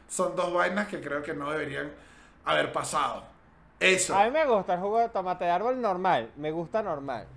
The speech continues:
Speaker 2: me gusta normal.
Speaker 1: Y creo yo que la, sí, que yo le llamo mercado,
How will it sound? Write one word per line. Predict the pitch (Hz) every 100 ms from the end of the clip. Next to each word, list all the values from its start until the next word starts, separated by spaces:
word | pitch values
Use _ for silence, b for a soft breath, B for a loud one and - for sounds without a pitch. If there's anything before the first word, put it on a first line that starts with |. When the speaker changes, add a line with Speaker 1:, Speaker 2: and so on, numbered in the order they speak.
| 131
Speaker 2:
me | 123
gusta | 131 - 156
normal. | 127 113
Speaker 1:
Y | 233 240 233 349 - - - - - - - -
creo | 220 214 208 226
yo | 233 233
que | 240
la, | 233 208 175 - -
sí, | - 233 208 196
que | 190
yo | 185
le | 208
llamo | 226 233
mercado, | 226 190 - 185 139